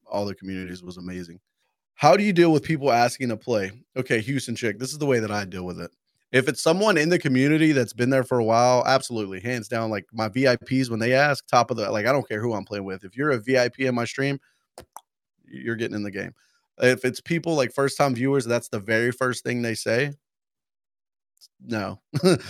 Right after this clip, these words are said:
No. Like, that's, "Hey, can I play?" First-time viewer, first-time chatter. No. No. But if it's people that I know, like, absolutely, yeah, hold on, let us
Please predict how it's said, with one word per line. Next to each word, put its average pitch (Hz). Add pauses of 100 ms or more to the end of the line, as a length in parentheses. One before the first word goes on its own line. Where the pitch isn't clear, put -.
(220)
No. 110 (160)
Like, 110
that's, 123 (100)
"Hey, 147
can 135
I 135
play?" 143
First-time 120
viewer, 110
first-time 110
chatter. 101 (320)
No. 92 (420)
No. 98 (420)
But 139
if 135
it's 139
people 170
that 147
I 135
know, 131
like, 113
absolutely, 139
yeah, 123
hold 135
on, 143
let 127
us 135